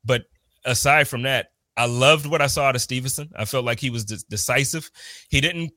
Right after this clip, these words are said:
he didn't quite break it open. He's not, I know a lot of fans want people to, to kinda just score a touchdown every week. That's not my expectation, and it's not what I look for.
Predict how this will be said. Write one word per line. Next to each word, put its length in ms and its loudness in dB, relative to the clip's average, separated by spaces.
he 160 -4
didn't 160 -2
quite 240 2
break 240 2
it 80 0
open. 420 -2
He's 200 -4
not, 280 -2
I 60 0
know 220 2
a 20 2
lot 180 4
of 60 -4
fans 340 -2
want 200 -6
people 260 -8
to, 280 -6
to 120 -6
kinda 260 -2
just 300 -4
score 200 -2
a 40 -6
touchdown 380 -2
every 160 -4
week. 280 -6
That's 220 0
not 220 0
my 180 -2
expectation, 720 -4
and 80 -6
it's 120 -8
not 180 -4
what 100 -4
I 60 -4
look 240 -6
for. 260 -6